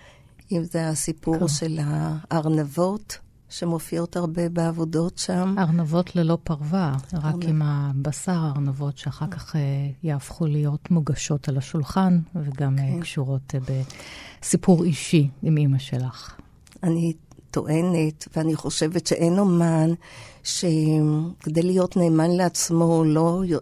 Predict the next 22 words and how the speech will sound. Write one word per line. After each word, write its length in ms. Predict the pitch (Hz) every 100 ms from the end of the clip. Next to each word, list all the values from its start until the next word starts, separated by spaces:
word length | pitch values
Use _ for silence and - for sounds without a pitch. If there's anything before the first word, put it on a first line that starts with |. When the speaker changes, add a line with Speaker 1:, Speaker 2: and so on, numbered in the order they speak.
| 160
Speaker 1:
נקודת 460 | 156 175 165 165
המוצא 440 | 190 165 - 165 160
שלו 400 | - 170 175 170
זה 160 | - 151
הסיפור 640 | 151 151 151 135 135 143
האישי 320 | 147 143 - -
Speaker 2:
כן. 100 | 151
Speaker 1:
שלו. 340 | 147 151 156 - - - - - -
ו- 120 | 165 165
Speaker 2:
צריך 400 | 185 202 220 208
לומר 260 | 185 226 247
גם 180 | 180 175
שבתערוכה, 880 | - 165 196 165 147 151 - 233 226 -
שמתפרסת 760 | - 151 151 - 156 180 180
על 80 | 156 -
פני 220 | 170 180
כמה 380 | 170 160 165 165 -
אולמות, 520 | 165 151 196 247 - 160
אז 120 | 147
אחד 280 | - 180 202
מהאולמות 580 | 202 180 180 196 -
מעוצב 480 | 190 180 170 - 185